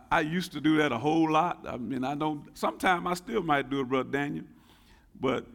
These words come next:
I don't want people to get too alarmed. <laughs>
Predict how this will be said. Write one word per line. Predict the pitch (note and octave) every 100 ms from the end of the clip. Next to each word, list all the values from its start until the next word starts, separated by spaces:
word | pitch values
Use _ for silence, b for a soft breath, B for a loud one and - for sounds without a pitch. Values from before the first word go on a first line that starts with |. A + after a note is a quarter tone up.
| - - - -
I | C3
don't | D#3+ D3+
want | D3+ D3+
people | E3 C#3+
to | C3+
get | C3 C#3+
too | D#3+ C#3+
alarmed. | C3 C#3+ D#3+ C3+ A#2+ G2+
<laughs> | F#2